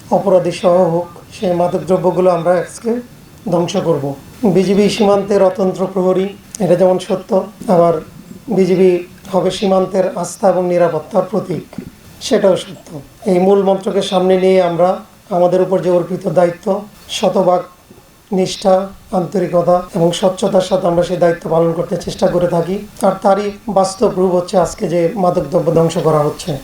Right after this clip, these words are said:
শুধু যে মাদকদ্রব্যই ধরি তা না, বর্ডারকে সুরক্ষিত রাখার জন্য বর্ডার পাহারা দেওয়ার পাশাপাশি সেখানে যাতে কোনো ধরনের অবৈধ অনুপ্রবেশ,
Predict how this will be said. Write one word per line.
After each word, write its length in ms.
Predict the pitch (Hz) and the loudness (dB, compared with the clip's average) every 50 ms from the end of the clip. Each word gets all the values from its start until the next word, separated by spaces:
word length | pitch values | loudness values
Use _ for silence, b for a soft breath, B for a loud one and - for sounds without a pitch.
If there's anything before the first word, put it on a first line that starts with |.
| - - - - - | -14 -20 -18 -6 -2
শুধু 200 | - 180 160 190 | 0 2 2 4
যে 120 | 180 196 | 4 4
মাদকদ্রব্যই 600 | 190 175 180 180 196 190 165 196 202 196 220 233 | 2 2 2 2 0 0 0 0 0 2 2 2
ধরি 240 | 226 196 208 214 202 | 4 4 2 2 0
তা 180 | 208 185 170 156 | -2 -2 -2 -2
না, 160 | 147 135 135 - - 123 | -4 -6 -8 -10 -4 -2
বর্ডারকে 460 | 160 175 180 190 185 - - 202 196 | 0 2 2 2 0 0 -2 -4 -4
সুরক্ষিত 520 | 185 - - 190 185 185 185 - 196 - 208 | -4 -2 0 0 0 0 0 -4 -6 -2 0
রাখার 360 | 185 180 175 180 196 185 160 | 2 2 2 2 0 0 0
জন্য 380 | 156 180 175 175 180 185 185 185 - - - - - | 0 -2 0 0 -2 -2 -2 -8 -16 -20 -8 -4 0
বর্ডার 300 | 170 165 165 180 180 175 | 2 2 4 4 2 2
পাহারা 300 | 170 190 175 170 175 180 | 2 0 0 2 2 2
দেওয়ার 260 | 175 175 175 175 175 175 | 4 4 4 4 2 0
পাশাপাশি 600 | 185 170 - 185 175 170 185 175 - 196 180 185 180 - - - - - | -4 -6 -4 -2 0 0 0 0 0 -6 -8 -8 -10 -14 -20 -20 -20 -20
সেখানে 360 | - - - 175 170 175 175 170 | -10 -8 -4 -2 0 0 2 2
যাতে 220 | 175 170 170 196 | 2 0 0 -2
কোনো 220 | - - 202 196 | -2 0 2 2
ধরনের 380 | 196 190 190 190 185 185 185 180 | 4 4 4 4 6 4 4 4
অবৈধ 280 | 175 175 180 190 185 190 | 4 4 4 2 2 4
অনুপ্রবেশ, 580 | 185 180 180 180 175 - 185 160 170 175 175 | 2 4 2 0 0 -2 -2 2 2 0 0